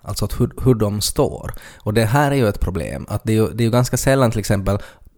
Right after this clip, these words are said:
låt oss säga Spindelmannen, som ju då är en, en person som, som kan vrida sig i alla möjliga vinklar och klättra omkring och sådär. Och att han är ju en person som är väldigt lätt att placera i olika poser på ett tidningsomslag till exempel.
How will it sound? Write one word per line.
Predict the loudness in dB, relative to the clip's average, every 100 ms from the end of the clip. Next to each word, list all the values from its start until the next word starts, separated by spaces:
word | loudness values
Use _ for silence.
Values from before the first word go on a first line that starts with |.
| 2
låt | 2 4
oss | 0
säga | 2 2 2
Spindelmannen, | 2 0 0 -6 -4 -6 -6 -4
som | 0 2
ju |
då | 4 4
är | 4
en, | 2 0
en | 4
person | 4 4 0 0
som, | -2 -4 -6 -12 -20 -20
som | -12 0 0 2 -2 -6 -10 -2
kan | 0
vrida | 2 2 0
sig | 0 0
i | 0
alla | 0 0
möjliga | -2 -2 -4
vinklar | -6 -8 -6 -4
och | -4 -4
klättra | -4 -4 -6
omkring | -4 -6 -6
och | -8
sådär. | -8 -6 -8 -10 -14
Och | -4 0
att |
han | 2 4
är |
ju | 2
en | 2
person | 2 2 0
som | 0 2
är |
väldigt | 2 0 2
lätt | 0 0
att | -4
placera | -2 0 0 0 -2
i |
olika | -2 -4 -2
poser | -2 0 0 -2 -2
på | -4 -4 -6 -8
ett | -4
tidningsomslag | -2 0 -2 -4 -6 -4 -4 -6 -6
till | -6
exempel. | -6 -4 -6 -6